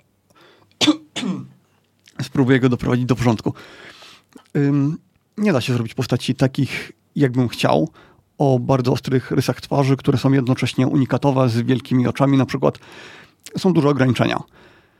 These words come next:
Ym, to na pewno zostanie dopracowane, zostanie to polepszone. To natomiast dzisiaj te postacie, ym, gdyby dać to narzędzie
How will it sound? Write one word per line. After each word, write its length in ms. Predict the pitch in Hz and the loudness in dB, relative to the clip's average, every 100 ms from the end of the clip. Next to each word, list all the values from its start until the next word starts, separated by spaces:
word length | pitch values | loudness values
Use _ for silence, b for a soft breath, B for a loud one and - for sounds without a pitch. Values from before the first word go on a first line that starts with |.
| b _ 415 | b _ -4
Ym, 420 | 147 143 139 143 135 _ _ _ _ _ _ - 170 | 0 2 2 0 -4 _ _ _ _ _ _ -12 -2
to 100 | 185 | 2
na 100 | 170 | 2
pewno 240 | 165 147 | 2 2
zostanie 280 | 123 147 135 | 2 2 2
dopracowane, 500 | 123 143 147 139 120 | 2 0 2 2 2
zostanie 260 | 104 127 113 | 2 0 0
to 60 | |
polepszone. 500 | - 139 - 160 143 - b b | 0 0 2 2 2 -2 b b
To 100 | - | 0
natomiast 500 | 156 151 143 - - - | 0 2 0 -2 -16 -12
dzisiaj 760 | - 156 - 151 156 143 131 - _ _ _ - 160 | -10 -8 -4 -2 0 2 0 -2 _ _ _ -8 -4
te 80 | |
postacie, 600 | 147 143 139 - 131 123 123 135 - _ _ _ _ _ - | -2 0 -2 2 2 2 0 -2 -10 _ _ _ _ _ 0
ym, 280 | 143 131 135 - - - | 2 2 0 -8 -16 -6
gdyby 480 | 139 151 143 147 143 b b b b | 0 2 2 0 -2 b b b b
dać 580 | 139 160 - - - - _ _ _ _ _ _ _ _ _ _ _ - 139 131 | 0 0 0 -4 -8 -14 _ _ _ _ _ _ _ _ _ _ _ -4 -2 0
to 120 | 151 | 2
narzędzie 500 | 135 139 135 123 | 2 4 2 2